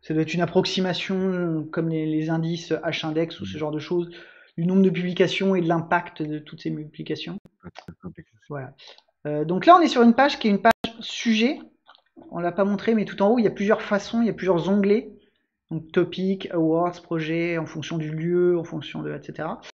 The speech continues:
Speaker 1: Donc là, il a reconnu tout seul et il nous a mis dans une page topic. Il a considéré que le
Speaker 2: D'accord.
Speaker 1: breton, c'était une topic, un sujet, euh, via neuf cent vingt et un. Là, on est passé avec Victor Henry, quand j'ai cliqué dessus tout à l'heure,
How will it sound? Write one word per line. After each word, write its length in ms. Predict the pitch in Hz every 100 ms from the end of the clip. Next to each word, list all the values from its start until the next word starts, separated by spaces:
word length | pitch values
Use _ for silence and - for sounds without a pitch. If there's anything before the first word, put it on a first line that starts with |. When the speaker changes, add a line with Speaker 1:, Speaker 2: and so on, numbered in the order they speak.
| - - - _ _ _ -
Speaker 1:
Donc 80 | 165
là, 120 | 240
il 120 | 269
a 40 | 214
reconnu 460 | - 226 220 240
tout 120 | 233 190
seul 260 | 233 262
et 80 | 247
il 100 | 202
nous 160 | 190 175
a 40 |
mis 120 | 196
dans 100 | 220
une 180 | 175 170
page 240 | 196 196
topic. 500 | - 185 - 190 - -
Il 140 | 165
a 40 |
considéré 400 | 151 160 170 185
que 60 | 160
le 60 | 156
Speaker 2:
D'accord. 100 | 175
Speaker 1:
breton, 220 | 156 202
c'était 240 | - -
une 80 | 175
topic, 460 | 175 165 160 - _ _ _ - -
un 60 | 165
sujet, 380 | - 160 139 - _ _ _ _ 160
euh, 380 | 143 143 143 151
via 280 | 160 185
neuf 180 | 190 175
cent 140 | - 175
vingt 160 | 165
et 80 | 156
un. 100 | 135 - _ _ _
Là, 240 | 170 208 285
on 140 | 269
est 80 | 220
passé 360 | 220 208 -
avec 220 | 233 214 185
Victor 340 | 190 202 185
Henry, 260 | 190 202 247
quand 120 | 190
j'ai 140 | 170
cliqué 260 | 170 170 175
dessus 220 | 175 185
tout 180 | 170 175
à 40 |
l'heure, 200 | 175 233